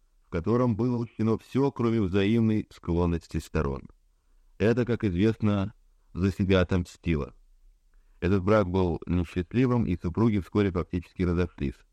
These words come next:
К тому же Луи категорически отвергал саму идею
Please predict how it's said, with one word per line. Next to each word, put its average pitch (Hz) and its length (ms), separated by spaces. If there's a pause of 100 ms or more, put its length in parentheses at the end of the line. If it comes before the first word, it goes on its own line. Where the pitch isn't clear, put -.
(300)
К - 40
тому 104 240
же 98 100
Луи 95 340
категорически 98 760
отвергал 92 560
саму 92 320
идею 87 420